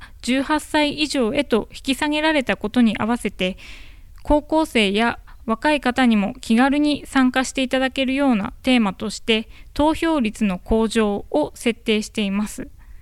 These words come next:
えー、こちらのカフェトークの開催なんですが、日時については十一月二十三日の祝日、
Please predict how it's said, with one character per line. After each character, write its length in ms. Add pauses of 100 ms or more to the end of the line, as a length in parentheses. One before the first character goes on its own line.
(580)
え 80
ー、 80
こ 100
ち 120
ら 100
の 140
カ 160
フ 80
ェ 60
ト 260
ー 20
ク 120
の 120
開 280
催 280
な 140
ん 80
で 80
す 140
が、 260 (240)
日 260
時 120
に 180
つ 120
い 120
て 140
は 320
十 260
一 240
月 260
二 160
十 240
三 320
日 220
の 140
祝 280
日、 420